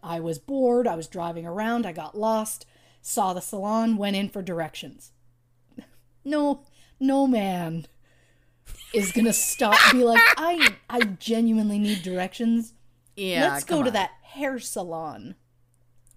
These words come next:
Speaker 1: to look for directions." It's like, if they're gonna ask,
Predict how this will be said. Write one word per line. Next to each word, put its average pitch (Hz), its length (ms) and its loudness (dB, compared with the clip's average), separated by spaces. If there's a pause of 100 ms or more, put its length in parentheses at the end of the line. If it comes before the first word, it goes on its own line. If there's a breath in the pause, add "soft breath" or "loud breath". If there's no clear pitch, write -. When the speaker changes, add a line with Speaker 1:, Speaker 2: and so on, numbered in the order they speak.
(100)
Speaker 1:
to 208 120 -6
look 180 200 -8
for 170 120 -12
directions." 165 440 -10
It's 196 120 -6
like, 233 180 -2
if 320 220 -4
they're 294 160 -4
gonna 240 160 0
ask, 208 400 -6